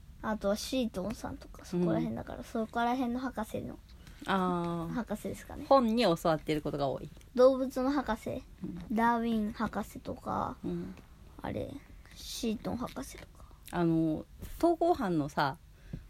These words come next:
Speaker 1: い。
Speaker 2: 五年生の女の子いるじゃないですか。
Speaker 1: はい。
Speaker 2: あの子とかはなんか教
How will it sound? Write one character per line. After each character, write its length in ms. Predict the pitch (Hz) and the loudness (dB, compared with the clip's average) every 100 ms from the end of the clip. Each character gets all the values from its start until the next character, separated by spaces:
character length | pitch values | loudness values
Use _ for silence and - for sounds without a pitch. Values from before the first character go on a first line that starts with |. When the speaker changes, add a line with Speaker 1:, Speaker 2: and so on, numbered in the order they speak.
| - | 2
Speaker 1:
い。 40 | |
Speaker 2:
五 80 | 202 | 4
年 200 | 233 233 | 6 4
生 180 | 214 156 | 4 4
の 360 | 147 143 135 - | 4 2 -2 0
女 240 | 185 175 | 4 4
の 100 | 160 | 2
子 120 | 147 | 0
い 60 | 156 | 0
る 80 | 175 | 2
じ 80 | |
ゃ 40 | 170 | 0
な 100 | 160 | -2
い 60 | |
で 80 | 170 | -8
す 120 | - | -12
か。 120 | - - - - - - - | -14 -14 -16 -18 -12 -12 -8
Speaker 1:
は 220 | - 220 | -2 0
い。 60 | - - - - - | -2 -8 -16 -20 4
Speaker 2:
あ 100 | 202 | 4
の 100 | 247 | 6
子 120 | 196 | 0
と 100 | 170 | -2
か 100 | - | 2
は 120 | 160 | 4
な 120 | 151 | 4
ん 100 | 143 | 0
か 100 | 151 | -2
教 80 | 151 | -4